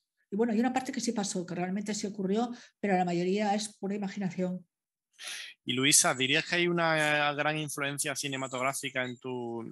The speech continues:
Speaker 2: en Erraban Oscuros?
Speaker 1: Sí, sí, hay una gran influencia cinematográfica. Yo creo que,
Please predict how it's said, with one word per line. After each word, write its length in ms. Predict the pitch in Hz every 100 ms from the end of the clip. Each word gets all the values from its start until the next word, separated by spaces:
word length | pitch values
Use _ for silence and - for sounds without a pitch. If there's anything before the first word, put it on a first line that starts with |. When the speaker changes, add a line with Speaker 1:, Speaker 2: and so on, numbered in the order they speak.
| 101
Speaker 2:
en 240 | 120 120
Erraban 340 | 127 143 139 139
Oscuros? 580 | - 165 143 143 - - - - _ _ _
Speaker 1:
Sí, 540 | - - 254 208 196 - _ _ _ _ _
sí, 340 | - - 247
hay 160 | 214 226
una 120 | 233
gran 200 | 240 233
influencia 520 | 233 233 233 233 214 214
cinematográfica. 800 | 226 208 202 196 196 196 196 202
Yo 100 | 202
creo 180 | 202 196
que, 480 | 208 196 190 190